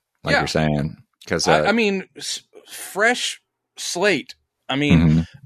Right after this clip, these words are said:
Speaker 2: everyone can respect and love what happened in the, uh, the Fox X-Men films. And what's more, they're canonical because it's a multiverse. We already
Speaker 1: Mm-hmm.
Speaker 2: know that what happened over there did happen in its own universe, just like Tobey's Spider-Man happened, and so did Andrew Garfield's.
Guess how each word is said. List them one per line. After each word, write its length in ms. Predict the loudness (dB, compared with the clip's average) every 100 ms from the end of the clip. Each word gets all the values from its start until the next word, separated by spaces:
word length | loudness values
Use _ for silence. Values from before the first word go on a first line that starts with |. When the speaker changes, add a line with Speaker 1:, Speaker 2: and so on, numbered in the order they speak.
| -4
Speaker 2:
everyone 440 | -4 -2 -2 -2
can 160 | -2 -4
respect 540 | -4 -6 0 0 0
and 140 | -4 2
love 220 | 2 2
what 120 | 0
happened 460 | 0 -2 -2 -6 -8 _ _ _ _ _ _ _
in 300 | 0 0 0
the, 240 | 2 4
uh, 320 | 4 4 4 2 _
the 180 | -6 -6
Fox 540 | 0 2 2 0 -8 -4
X-Men 400 | -2 -2 0 -2
films. 320 | 0 0 -2 -2
And 100 | 0
what's 200 | 2 0
more, 280 | 0 2 2
they're 140 | 2
canonical 720 | -2 0 4 4 2 0 0 0
because 280 | -2 -4 -4
it's 120 | -2
a 60 |
multiverse. 800 | 2 2 2 -2 -4 -14 -10 -12
We 200 | -6 0
already 240 | 4 4 6
Speaker 1:
Mm-hmm. 80 | 4
Speaker 2:
know 480 | 4 4 2 -2 -4 -18 -20 -20 _
that 340 | -2 0 0 _ _ _ _ _ _
what 260 | -4 -2 0
happened 440 | 0 0 0 0
over 160 | 2 2
there 360 | 2 2 0 -2
did 200 | -2 0
happen 400 | -2 -2 -4 -2
in 140 | 0
its 140 | 0 0
own 140 | 0
universe, 460 | 0 0 0 -2 -2
just 220 | -2 2
like 200 | 0 0
Tobey's 480 | 2 2 4 2 0
Spider-Man 600 | -2 0 0 0 0 0
happened, 440 | 0 -2 0 -2
and 240 | 0 -2 0
so 140 | -2
did 160 | -2 -2
Andrew 240 | -2 -2
Garfield's. 720 | 0 0 0 -4 -4 -4 -6